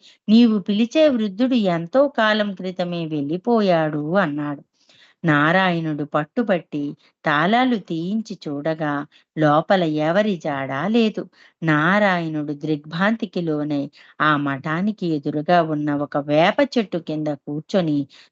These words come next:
తన గురువుకు వచ్చి ఆహారం స్వీకరించమని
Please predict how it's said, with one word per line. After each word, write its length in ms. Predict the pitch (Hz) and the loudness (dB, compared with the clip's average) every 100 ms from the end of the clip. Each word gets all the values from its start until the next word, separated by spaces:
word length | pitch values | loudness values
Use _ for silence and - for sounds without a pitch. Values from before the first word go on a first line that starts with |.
| - | 0
తన 280 | 151 143 139 | 2 2 0
గురువుకు 460 | 143 165 214 233 185 | 0 2 2 2 0
వచ్చి 580 | 160 147 - 151 143 147 _ _ _ _ _ | 0 0 -4 -4 -2 -4 _ _ _ _ _
ఆహారం 760 | 143 143 143 214 254 277 226 175 | 0 2 2 2 4 4 2 -2
స్వీకరించమని 1120 | - - 143 139 240 233 185 170 156 151 147 | -8 -6 -4 0 0 0 -2 -4 -4 -4 -4